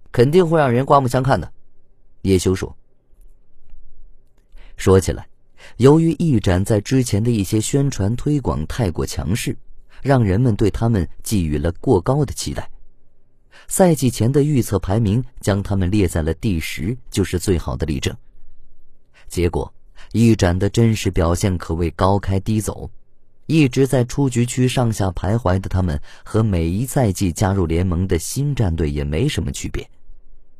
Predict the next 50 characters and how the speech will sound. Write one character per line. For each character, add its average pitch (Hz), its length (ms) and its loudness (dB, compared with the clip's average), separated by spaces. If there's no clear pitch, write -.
这 196 200 6
轮 151 200 4
比 104 140 2
赛 117 180 2
豪 107 260 0
取 - 160 -2
十 92 240 -2
分， 135 180 -2
对 107 160 6
于 110 120 4
他 123 200 0
们 113 80 2
这 98 120 2
些 110 200 0
取 - 300 -4
分 123 220 0
困 139 260 0
难、 69 180 -4
丢 117 200 4
分 113 280 0
容 87 200 -2
易 135 120 -2
的 90 120 -2
弱 131 280 0
队 82 140 -2
来 64 180 -4
说， 64 240 -4
真 123 260 4
是 95 140 -2
一 80 160 -2
场 69 300 -8
雪 82 340 -2
中 104 220 -2
送 107 320 -2
炭 135 260 0
般 78 160 0
的 76 80 -2
伟 65 140 -2
大 - 140 -2
胜 - 220 -4
利。 - 140 -10
拥 180 220 6
有 110 160 4
这 165 160 4
样 110 200 4
强 101 300 0
势 165 140 0
的 101 120 2
胜 82 240 0
利， 78 180 -4